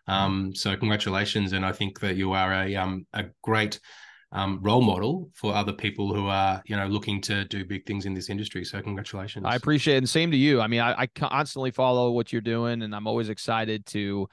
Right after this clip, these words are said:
Speaker 2: engage with what you're doing. And so I'm, I'm just super appreciative that you're willing to stop by today to talk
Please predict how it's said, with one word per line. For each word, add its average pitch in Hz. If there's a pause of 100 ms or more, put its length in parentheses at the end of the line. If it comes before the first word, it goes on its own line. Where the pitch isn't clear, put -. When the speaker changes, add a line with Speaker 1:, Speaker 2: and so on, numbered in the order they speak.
(160)
Speaker 2:
engage 113
with 107
what 110
you're 98
doing. 98
And 90
so 92
I'm, 87
I'm 101
just 113
super 135
appreciative 110
that 101
you're 98
willing 104
to 95
stop 101
by 95
today 92 (340)
to -
talk 101